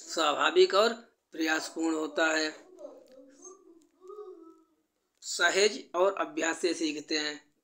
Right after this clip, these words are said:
तो ठीक है, तो सहज तो होता है अर्जन, लेकिन अभ्यास से ही केवल नहीं सीखते हैं, तो इसलिए हमारा fourth option wrong हो जाएगा। Third क्या है? स्वाभाविक प्रयासपूर्ण तरीके से, स्वाभाविक तो होता है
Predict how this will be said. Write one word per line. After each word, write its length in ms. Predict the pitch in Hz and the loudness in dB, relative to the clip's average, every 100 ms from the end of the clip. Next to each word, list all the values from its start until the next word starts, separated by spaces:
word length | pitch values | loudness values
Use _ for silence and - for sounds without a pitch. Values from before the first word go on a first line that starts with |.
| _ | _
तो 180 | 220 208 - - _ - | -10 -10 -12 -20 _ -4
ठीक 160 | 208 | 0
है, 200 | 277 - - - - | 0 -2 -16 -20 -4
तो 80 | 220 | -4
सहज 480 | - 196 208 254 - | 2 4 4 2 -2
तो 120 | 175 | -2
होता 260 | 165 170 | -2 4
है 80 | 247 | 6
अर्जन, 260 | 233 214 160 | 6 4 0
लेकिन 420 | 151 185 247 - | 2 0 -2 -4
अभ्यास 480 | 165 151 143 185 180 | -6 -6 2 2 2
से 140 | 185 180 | 0 0
ही 140 | 165 | -2
केवल 360 | 175 165 160 143 | -2 -2 0 -2
नहीं 160 | 143 | -6
सीखते 340 | 139 143 - 151 | -8 -12 -10 -12
हैं, 120 | 147 | -10
तो 100 | 170 | -8
इसलिए 320 | 160 160 170 | -6 -2 -2
हमारा 340 | 165 170 220 262 - _ - - _ _ | -2 0 2 0 -4 _ -20 -20 _ _
fourth 260 | 175 175 175 | -4 -2 0
option 460 | 165 160 233 277 - - - | -2 0 2 2 -2 -18 -14
wrong 300 | 160 151 143 | -6 -2 -2
हो 120 | 147 | -4
जाएगा। 500 | 139 147 143 143 143 - - - - - _ _ _ _ _ _ _ _ _ _ _ _ _ _ | -6 -6 -6 -8 -10 -14 -20 -20 -20 -20 _ _ _ _ _ _ _ _ _ _ _ _ _ _
Third 240 | - 175 180 | 0 0 2
क्या 160 | 190 | 2
है? 140 | 190 190 | 2 0
स्वाभाविक 680 | - 170 165 156 180 185 - | 2 2 2 0 0 -2 0
प्रयासपूर्ण 540 | 175 175 170 180 175 | 2 2 0 -4 -2
तरीके 400 | 175 175 170 170 | -2 -2 0 -2
से, 200 | 175 170 | -2 -8
स्वाभाविक 640 | - 170 160 147 208 214 | -6 -4 -2 2 2 0
तो 120 | 214 170 | 0 0
होता 300 | 170 - 254 | 2 4 6
है 380 | 175 147 - | 6 0 -16